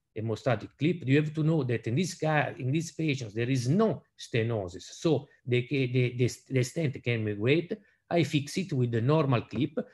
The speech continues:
but I know that in the other center use the, um, overstitch or maybe some other kind of a clip, but, uh, I have just that, I use that.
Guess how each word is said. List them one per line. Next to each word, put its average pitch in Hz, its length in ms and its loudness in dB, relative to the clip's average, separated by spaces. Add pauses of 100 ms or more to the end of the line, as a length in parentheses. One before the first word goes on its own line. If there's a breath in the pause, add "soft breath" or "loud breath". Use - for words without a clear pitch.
(160 soft breath)
but 135 220 2
I 143 100 4
know 147 160 4
that 113 200 0
in 107 120 -4
the 117 120 -2
other 131 220 2
center 135 440 -2
use 120 460 -2
the, 107 220 0
um, 101 360 -6 (880 loud breath)
overstitch 131 600 4
or - 40 4
maybe 131 240 6
some 131 240 4
other 117 260 2
kind 120 260 2
of 107 140 2
a 95 60 -4
clip, 143 380 0
but, 110 260 -2
uh, 104 280 0
I 113 100 2
have 107 200 0
just 107 280 -4
that, 131 220 0
I 104 100 -4
use 101 240 -4
that. 143 280 2